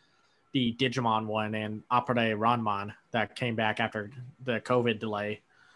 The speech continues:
Um, so in general, like, before we get into the nitty gritty, what are y'all's thoughts about the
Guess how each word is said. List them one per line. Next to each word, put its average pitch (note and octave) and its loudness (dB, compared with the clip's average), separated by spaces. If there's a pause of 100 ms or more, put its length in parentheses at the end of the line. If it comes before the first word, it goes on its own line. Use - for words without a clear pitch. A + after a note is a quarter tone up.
(460)
Um, B2 4 (760)
so F#3 8
in G3+ 6
general, F3+ 8 (320)
like, D3+ 6
before D#3 6
we D#3 6
get C#3+ 6
into C#3 4
the C3 2
nitty B2+ 2
gritty, A#2+ 4 (540)
what F3 6
are D#3+ 10
y'all's C#3 6
thoughts A#2+ 4
about A#2 2
the A#2 2